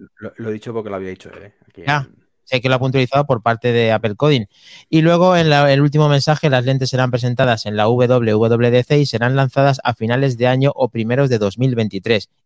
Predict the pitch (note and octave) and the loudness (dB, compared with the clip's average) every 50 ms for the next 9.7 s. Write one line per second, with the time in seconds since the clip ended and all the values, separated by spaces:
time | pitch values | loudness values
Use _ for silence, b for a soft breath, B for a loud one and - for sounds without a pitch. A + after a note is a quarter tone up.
0 | _ - A#2 - - D3+ B2 G#2 - _ _ _ _ _ _ _ - G#2+ G#2 G#2 | _ -8 -4 -2 0 0 0 -2 -6 _ _ _ _ _ _ _ -8 -6 -2 0
1 | A#2+ C3+ - - C#3 C3+ B2+ - - - C3+ C3+ C3+ - _ _ _ - A2 A2 | 0 0 0 0 0 0 -2 -2 -2 -2 -2 -2 -2 -4 _ _ _ -8 -8 -8
2 | - _ - C#3+ D#3+ E3 D3 D#3+ E3 E3+ - b b b b b b _ A2+ A2+ | -8 _ -2 0 0 0 0 0 -2 -2 -2 b b b b b b _ -2 0
3 | A#2 C3+ D#3 E3+ E3+ E3 D3+ - - D#3+ C3+ B2 A2 - D#3 C#3 F3 D3+ - C#3 | 2 2 4 4 4 4 2 2 0 0 0 -2 0 0 0 0 0 0 0 0
4 | B2+ C#3 C#3 C3+ - b b b b b b _ _ - B2+ B2+ A#2 - - C3 | 2 2 0 0 -2 b b b b b b _ _ 0 0 0 0 0 -2 0
5 | B2+ B2 B2 A#2+ A#2+ - - - C3 B2+ B2+ C3 B2+ B2 - - C3+ B2 A#2+ A#2+ | 0 2 2 0 -2 -4 -6 -4 0 2 2 2 2 0 -2 -2 0 0 0 -2
6 | - _ _ _ - B2 A#2+ C3 B2+ B2+ B2+ B2 B2 B2 B2+ C3 D#3 E3 D#3 F3+ | -4 _ _ _ -16 -4 -2 0 2 2 2 2 2 2 2 2 2 2 0 0
7 | F3 E3 - - B2+ A#2 A2+ C#3+ C3+ D3 C3+ C3 - - A2+ A#2 C#3+ D#3 C#3+ - | -2 -2 -2 -4 -4 -2 -2 -2 -2 0 -2 -2 -2 0 0 0 0 0 0 -2
8 | A#2+ A#2 - - - D#3+ F3 F3+ G3 G3 F#3+ - - - B2 - A#2+ A2 B2 D#3 | -4 -4 -4 -2 0 0 2 4 2 2 0 -2 -6 -8 -8 -4 -2 0 2 2
9 | F#3+ F#3 - _ _ - A#2 G#2 - F2+ E2+ - - - | 2 0 -4 _ _ -4 -4 -4 -4 -8 -10 -12 -14 -18